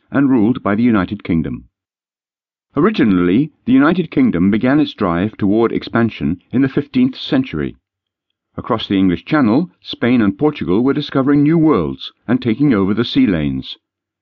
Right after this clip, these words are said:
Encouraged by the sight of the massive monetary gains made by these nations, England set its course for becoming the world's leading sea power.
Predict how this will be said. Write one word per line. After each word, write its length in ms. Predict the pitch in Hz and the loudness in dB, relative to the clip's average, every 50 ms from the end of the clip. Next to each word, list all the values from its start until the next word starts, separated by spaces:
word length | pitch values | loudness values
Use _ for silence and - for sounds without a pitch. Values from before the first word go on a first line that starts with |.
| _ _ _ _ _ _ - | _ _ _ _ _ _ -4
Encouraged 580 | - 101 95 - 117 127 117 127 151 - - - | -2 -2 0 0 0 0 0 0 -2 -6 -6 -4
by 140 | 101 95 85 | -2 -2 0
the 100 | 90 - | -2 -2
sight 300 | - 120 104 127 135 117 | -2 -2 -2 0 -2 -2
of 80 | 90 | -2
the 100 | 82 85 | -2 0
massive 400 | 87 101 110 - - 104 87 - | 0 0 0 0 -2 -4 -2 0
monetary 440 | 87 104 120 110 98 - 95 87 85 | 0 0 0 0 0 0 0 0 0
gains 420 | 82 107 113 107 95 95 95 92 | 0 0 2 2 2 2 0 0
made 280 | 92 117 139 139 98 76 | 0 0 2 0 0 0
by 140 | - 82 78 | -4 -4 -4
these 220 | 71 82 76 - | -2 -4 -2 -2
nations, 500 | 90 85 80 - - 117 139 160 - - - _ _ _ _ _ _ _ - | -2 -2 -2 -2 -2 -2 -2 -2 -4 -8 -14 _ _ _ _ _ _ _ -2
England 420 | - 214 208 143 117 127 131 - - | 0 2 2 2 2 2 0 -2 -2
set 160 | - 160 160 | -4 -2 0
its 140 | 165 147 - | -2 -2 -4
course 340 | - - 107 95 104 - - | -6 -4 -2 -2 -2 -2 -4
for 140 | - 139 131 | -6 -4 -4
becoming 380 | 107 - - 120 113 113 113 104 | -4 -2 0 0 2 2 2 2
the 80 | 104 | 2
world's 400 | 101 113 120 120 120 123 123 - | 2 2 4 2 2 0 0 0
leading 360 | 98 101 110 110 110 117 120 117 | 0 2 2 2 2 2 2 0
sea 280 | - - 117 101 101 | 0 0 0 0 0
power. 420 | - - 80 67 65 64 57 53 | 0 -4 -8 -8 -8 -8 -10 -14